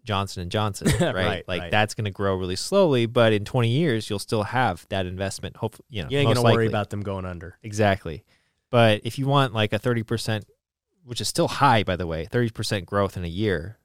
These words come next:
Speaker 1: it's
Speaker 2: Yeah.
Speaker 1: crazy high.
Speaker 2: That's super high.
Speaker 1: Then you
Speaker 2: Not in
Speaker 1: want
Speaker 2: crypto, but
Speaker 1: Not in crypto,
Speaker 2: <laughs>
Speaker 1: right,
Speaker 2: that
Speaker 1: but
Speaker 2: happens in a day, on
Speaker 1: you wanna
Speaker 2: average.
Speaker 1: choose, you wanna
Speaker 2: <laughs>
Speaker 1: choose an investment or a stock that might do that this year based on whatever you think might happen this year,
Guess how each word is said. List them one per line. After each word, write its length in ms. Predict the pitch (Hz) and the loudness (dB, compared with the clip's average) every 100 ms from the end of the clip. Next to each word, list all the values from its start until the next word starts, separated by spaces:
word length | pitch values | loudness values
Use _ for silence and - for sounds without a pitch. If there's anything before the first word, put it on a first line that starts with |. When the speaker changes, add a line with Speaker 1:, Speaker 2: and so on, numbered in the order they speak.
| _ - | _ -14
Speaker 1:
it's 220 | - - | -10 -8
Speaker 2:
Yeah. 80 | - | -2
Speaker 1:
crazy 320 | 120 110 92 | 0 0 -2
high. 200 | 90 80 | -2 -2
Speaker 2:
That's 180 | - - | -4 -6
super 300 | 127 107 101 | -8 -6 -8
high. 240 | 92 90 _ 120 | -8 -12 _ -8
Speaker 1:
Then 300 | 117 120 117 | 2 2 6
you 40 | |
Speaker 2:
Not 160 | 151 151 | 6 8
in 60 | |
Speaker 1:
want 140 | 127 131 | 6 4
Speaker 2:
crypto, 340 | 139 107 95 | 0 -4 -6
but 260 | 92 95 - | -6 -6 4
Speaker 1:
Not 160 | 156 | 6
in 80 | 147 | 8
crypto, 320 | 156 143 - | 8 8 6
Speaker 2:
<laughs> 80 | 101 | 4
Speaker 1:
right, 260 | 110 98 95 | 6 4 2
Speaker 2:
that 100 | 127 | 4
Speaker 1:
but 20 | - | 6
Speaker 2:
happens 220 | 104 117 | 4 0
in 80 | 113 | -4
a 60 | 98 | -4
day, 320 | 104 82 87 _ 113 | -6 -8 -12 _ -6
on 100 | 135 | -2
Speaker 1:
you 80 | |
wanna 160 | 139 135 | 0 0
Speaker 2:
average. 140 | 120 - | 0 0
Speaker 1:
choose, 280 | 156 147 - | 2 0 2
you 100 | 147 | 2
wanna 200 | 139 117 | 4 0
Speaker 2:
<laughs> 0 | |
Speaker 1:
choose 360 | - 143 131 | 0 0 0
an 140 | 120 107 | 0 -2
investment 480 | 117 135 - 123 | 0 -2 -2 -4
or 100 | 110 | -2
a 60 | 101 | -4
stock 400 | - 185 147 - | -2 0 0 0
that 280 | 131 117 110 | -2 -2 -4
might 280 | 117 101 90 | -10 -8 -6
do 160 | 170 | -4
that 240 | 110 80 _ _ _ | -2 -4 _ _ _
this 240 | 110 107 120 | -10 -6 -4
year 200 | 131 113 | -4 -4
based 340 | 95 95 104 | -6 -6 -6
on 240 | 95 92 - _ _ | -6 -8 -16 _ _
whatever 260 | 98 92 92 | -10 -8 -6
you 100 | 92 | -8
think 220 | 95 92 | -10 -10
might 140 | 92 92 | -8 -6
happen 280 | 160 - | -6 -6
this 200 | 73 - | -14 -14
year, 180 | - - | -16 -16